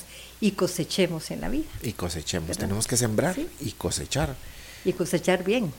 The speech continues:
Speaker 1: Sembrar bien para cosechar bien.
Speaker 2: Sembrar bien para cosechar
Speaker 1: <laughs>
Speaker 2: bien.
Speaker 1: Exacto, sí.
Speaker 2: No solo un gran talento, una,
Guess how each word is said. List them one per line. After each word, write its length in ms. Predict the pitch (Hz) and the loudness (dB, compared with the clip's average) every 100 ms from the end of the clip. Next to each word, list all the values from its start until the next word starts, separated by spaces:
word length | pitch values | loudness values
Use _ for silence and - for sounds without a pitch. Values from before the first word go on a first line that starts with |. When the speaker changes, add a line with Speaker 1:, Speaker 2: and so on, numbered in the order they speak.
| - | 4
Speaker 1:
Sembrar 440 | 208 214 220 240 | 10 12 12 12
bien 160 | 277 311 | 12 10
para 180 | 262 | 8
cosechar 400 | 190 170 165 - | 6 2 2 4
bien. 80 | 180 | 8
Speaker 2:
Sembrar 380 | 110 95 95 101 | 8 8 6 4
bien 240 | 117 160 | 4 0
para 200 | 160 113 - | 2 2 4
cosechar 460 | 95 87 - 101 | 2 0 2 6
Speaker 1:
<laughs> 60 | 107 | 8
Speaker 2:
bien. 80 | 135 170 | 8 6
Speaker 1:
Exacto, 300 | 180 165 196 | 6 4 2
sí. 240 | - 277 - - | 2 -2 -4 -6
Speaker 2:
No 80 | - | 0
solo 220 | 120 147 147 | 6 8 8
un 60 | |
gran 240 | 110 120 147 | 8 6 6
talento, 500 | 127 120 143 - 135 | 4 6 4 4 6
una, 580 | 101 98 107 92 80 | 6 6 4 4 2